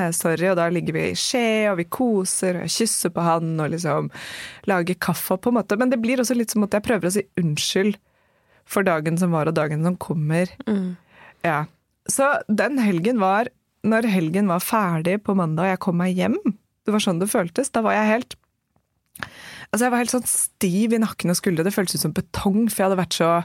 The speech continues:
Speaker 1: irritert og frustrert.
Speaker 2: Mm. Og sikkert sint på deg selv fordi du er irritert og frustrert,
Speaker 1: Ja.
Speaker 2: og, ja.
Speaker 1: Ja, det var mest på meg selv.
Speaker 2: Ja.
Speaker 1: Det var bare en sånn selvhat, eller sånn der loathing av
Speaker 2: Mm.
Speaker 1: mitt eget følelsesliv.
Speaker 2: Mm.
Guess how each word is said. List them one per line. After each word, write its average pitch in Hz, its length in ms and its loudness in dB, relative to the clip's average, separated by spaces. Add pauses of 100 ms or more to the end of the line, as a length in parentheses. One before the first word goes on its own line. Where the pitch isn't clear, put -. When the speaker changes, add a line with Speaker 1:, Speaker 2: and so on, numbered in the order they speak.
(440)
Speaker 1:
irritert 190 580 0
og 180 120 0
frustrert. 185 600 0
Speaker 2:
Mm. 226 120 -4 (180)
Og 330 120 0
sikkert 247 380 0
sint 208 220 0
på 190 80 0
deg 196 80 0
selv 175 220 -2
fordi 180 180 0
du 175 80 0
er 165 140 0
irritert 165 340 -4
og - 60 -8
frustrert, 160 440 -2
Speaker 1:
Ja. 254 140 2
Speaker 2:
og, - 320 -2 (260)
ja. 185 80 2
Speaker 1:
Ja, 226 160 2
det 262 140 0
var 262 100 2
mest 208 220 0
på - 100 -2
meg 370 140 0
selv. 277 240 -2 (160)
Speaker 2:
Ja. 214 80 2
Speaker 1:
Det 247 80 0
var 262 160 2
bare 247 220 2
en 233 100 0
sånn 202 280 0 (220)
selvhat, 196 1500 -2
eller 226 180 0
sånn 226 180 2
der 185 160 2
loathing 170 840 0
av 170 440 0 (120)
Speaker 2:
Mm. 185 300 -2
Speaker 1:
mitt 202 120 2
eget 180 280 0
følelsesliv. 170 1040 -2 (120)
Speaker 2:
Mm. 196 300 0